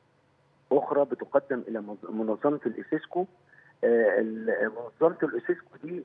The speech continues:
آه، هي منظمة، آه، تكاد تكون مشابهة لمنظمة اليونسكو، ولكن، آه، آه، بتقدم ليها مجموعة من المشروعات الأخرى، آه، ذات، آه، طراز نوعي، آه، آخر.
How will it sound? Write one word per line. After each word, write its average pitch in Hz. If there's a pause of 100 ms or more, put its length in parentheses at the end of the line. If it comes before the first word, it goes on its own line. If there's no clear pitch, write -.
آه، 117
هي 135
منظمة، 131 (480)
آه، 120
تكاد 160
تكون 175 (200)
مشابهة 135
لمنظمة 131 (100)
اليونسكو، - (600)
ولكن، 160 (160)
آه، 120
آه، 113 (100)
بتقدم 135
ليها 143
مجموعة 139
من 135
المشروعات 123
الأخرى، 165 (520)
آه، 110
ذات، 156 (180)
آه، 110 (140)
طراز 131 (100)
نوعي، 156 (320)
آه، 113
آخر. 117